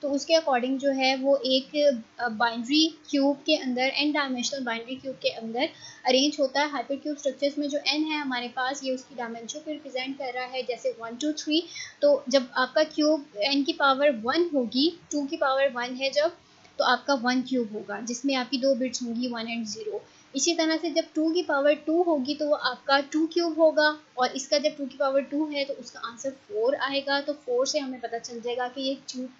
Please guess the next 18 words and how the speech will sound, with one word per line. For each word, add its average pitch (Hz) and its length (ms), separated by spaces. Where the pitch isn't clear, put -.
two 302 160
cube 269 320
है, 294 160
और 254 60
जिसमें 254 280
हमारे 254 220
पास 311 260
दो 240 260
bits 220 320
आएंगे। - 540
दो 277 160
bits 311 280
होंगी, 302 200
तो 294 120
obviously 262 340
उसके 294 200
चार 226 300
set 220 240